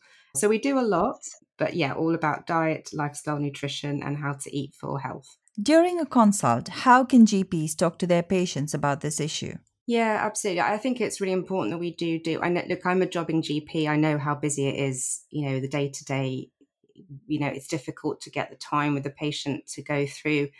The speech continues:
Speaker 1: all the problems that they present in that ten, fifteen minutes, let alone try to navigate the conversation towards diet and lifestyle. But I really feel that if we don't address these issues, that we are doing a disservice to our patients.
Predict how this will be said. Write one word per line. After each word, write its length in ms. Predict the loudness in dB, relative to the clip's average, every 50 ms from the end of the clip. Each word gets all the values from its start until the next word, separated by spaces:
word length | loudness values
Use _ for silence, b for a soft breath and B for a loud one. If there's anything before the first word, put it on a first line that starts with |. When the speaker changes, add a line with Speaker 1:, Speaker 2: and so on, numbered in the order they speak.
| b b b b b b _ -2
Speaker 1:
all 120 | -2 0
the 60 | 0
problems 460 | 0 0 0 -2 0 2 2 2 0 0
that 120 | -2 -2
they 140 | -2 -2 -2
present 560 | -2 -4 -6 -4 -2 0 0 0 0 -2 -2
in 120 | 0 0
that 200 | 0 0 -2 -4
ten, 220 | -4 -2 -2 -2 -2
fifteen 420 | -4 -10 -12 -10 -6 -4 -2 0
minutes, 400 | 0 0 0 0 -2 -4 -6 -4
let 240 | -4 -4 -4 -4 -4
alone 420 | -2 0 2 2 2 2 2 0
try 220 | 0 -2 -2 -2 -2
to 160 | -2 -2 0
navigate 440 | 0 0 0 -4 -6 -6 -6 -8 -8
the 60 | -10
conversation 680 | -10 -6 -6 -6 -4 -4 -2 -2 -2 -2 -4 -4 -4 -6
towards 400 | -6 -8 -8 -6 -6 -8 -10 -8
diet 340 | -4 -2 -2 -2 -2 -2 -4
and 120 | -4 -2
lifestyle. 580 | -2 -2 -2 -4 -8 -8 -6 -4 -4 -4 -6 -8 b b b b b b b b b b -2
But 60 | 0
I 60 | 0
really 280 | 4 4 4 4 4 2
feel 240 | 0 0 0 0 0
that 160 | 0 -2 -4
if 200 | -4 -6 -6 -4
we 140 | -4 -4 -4
don't 420 | -2 0 2 2 2 2 0 -2 -6
address 640 | -6 -4 -4 -4 -4 -4 -6 -8 -8 -10 -12 -16 _ _ _ _ _ _ _
these 200 | -6 -4 -4 -2
issues, 420 | -4 -4 -4 -4 -4 -4 -4 -4 -4
that 100 | -6 -4
we 120 | -2 0
are 160 | 0 0 0
doing 280 | -2 -2 -2 -2 -2 -2
a 60 | -4
disservice 560 | -4 -6 -6 -4 -2 -4 -4 -4 -6 -8 -8
to 100 | -8 -6
our 120 | -6 -6 -6
patients. 760 | -8 -10 -10 -10 -10 -10 -8 -8 -8 -10 -12 -14 -16 -18